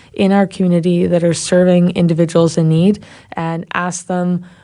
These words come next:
uh, what they feel would help address the issue and what their solutions are, and ask if there's any grants the city can apply for on their behalf or assist them with that'll help deal with this issue. I think that'd be a much more positive, productive way to address this issue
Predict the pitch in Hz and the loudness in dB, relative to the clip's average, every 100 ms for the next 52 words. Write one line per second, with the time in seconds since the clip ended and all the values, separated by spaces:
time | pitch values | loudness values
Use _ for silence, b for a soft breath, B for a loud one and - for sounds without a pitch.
0 | B - 170 - 185 214 - 208 196 - | B -6 -6 -4 -2 -2 0 -2 -2 -2
1 | 185 180 165 160 170 170 - 160 170 160 | 0 0 0 0 0 -2 -4 -4 -4 -4
2 | - 170 165 160 160 156 156 160 202 - | -4 -2 -2 -4 -6 -4 -4 -2 0 0
3 | 185 175 175 175 160 156 160 160 160 160 | -2 -2 -2 -4 -2 -4 -4 -2 0 0
4 | 160 160 B B - - - 202 202 - | -2 -6 B B -10 -8 -4 -4 -4 -4
5 | 175 190 170 175 165 160 165 165 165 175 | -4 -2 0 0 -2 -2 -2 0 -2 -4
6 | - 175 175 175 170 165 180 170 175 - | -2 -2 -2 -4 -6 -4 -2 0 -2 -2
7 | 170 165 - 180 180 175 151 165 165 165 | -2 -2 -2 -2 0 -2 -4 -2 -4 -4
8 | 170 156 196 170 180 170 160 165 160 B | -4 -2 -4 -2 0 0 0 -2 -6 B
9 | B - 170 170 175 165 175 185 190 175 | B -6 -2 -2 -2 -2 0 2 2 0
10 | - 170 - 165 - 160 185 180 190 190 | 0 -6 -4 -6 -4 -4 -4 -2 -4 -2
11 | 180 175 175 185 175 175 - 175 175 175 | -2 -2 -2 -2 -4 -6 -4 -2 0 0
12 | 175 165 - 165 165 190 160 165 165 160 | 0 -2 -6 -4 -4 -2 -2 0 -2 -2
13 | 165 165 170 - 196 - 190 - 254 | -4 -2 -2 -2 -2 -2 -2 -2 -4